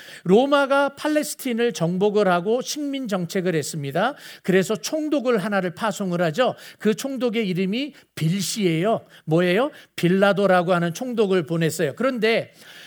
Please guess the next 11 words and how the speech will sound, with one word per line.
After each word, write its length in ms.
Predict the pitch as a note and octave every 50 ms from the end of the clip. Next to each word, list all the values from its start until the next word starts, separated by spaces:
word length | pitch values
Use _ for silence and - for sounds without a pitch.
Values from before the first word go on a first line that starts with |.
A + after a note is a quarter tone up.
| - - _
총독 500 | - - D4 D#4+ D#4+ D#4 D#4+ E4 C#4 -
혼자서 720 | E4 E4+ E4 D4+ D#4 C#4 C4 - - C4 B3+ C4 C#4 D4+ - - - - _
그 200 | - - A#3+ B3
팔레스타인 600 | - - C4+ C#4 C#4 C#4 - - - C#4 C4+ A3
전체를 640 | - F3 E3 F#3 E3+ - - A#3 A3+ G3+ A#3 B3+ B3
다스릴 460 | - - E3 E3+ E3 - A#3 F#3+ A3 F#3
수가 240 | - - G#3+ -
없었습니다. 720 | E3 - - G#3 F#3 - - G3+ F3+ E3 D3 C3 A2 - _ _ _ _ _ _ _ _ _ - - - -
누가 280 | - F3 G#3+ G#3 C4+ C4
필요했는가 680 | C4+ - D4 C4 C#4 B3+ B3 B3+ B3 A#3+ A3+ A3 G3+ F#3
하면 340 | F3 F3 A3+ B3 G#3 C#3+